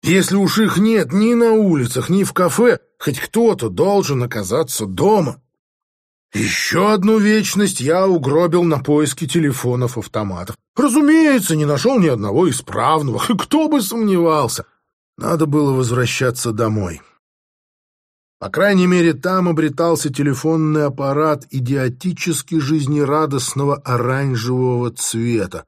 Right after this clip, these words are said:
Разум уже давно подводил меня к этому разумному решению.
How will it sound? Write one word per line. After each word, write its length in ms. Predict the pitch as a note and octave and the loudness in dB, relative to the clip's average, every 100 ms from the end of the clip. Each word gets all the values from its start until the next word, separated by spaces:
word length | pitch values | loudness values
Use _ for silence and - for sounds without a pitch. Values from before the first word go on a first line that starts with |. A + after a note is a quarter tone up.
| _ _ _ _ _ - | _ _ _ _ _ -12
Разум 480 | - C#3+ A#2 A2+ | -8 -6 -4 -6
уже 160 | A#2 A#2 | -4 -4
давно 420 | A2 A#2+ A#2+ C3+ | -4 -2 -2 -4
подводил 540 | - G#2 A2+ A2+ B2 A2+ | -6 -4 -4 -2 -2 -2
меня 280 | A2 G#2+ | -2 -4
к 80 | G2+ | -6
этому 300 | A2+ G#2 G2 | -8 -6 -6
разумному 580 | A2 G2+ G#2 G2+ G#2 G#2 | -6 -4 -4 -4 -4 -4
решению. 640 | A2 G#2 G#2 G#2+ F#2+ F#2 | -4 -6 -4 -4 -4 -8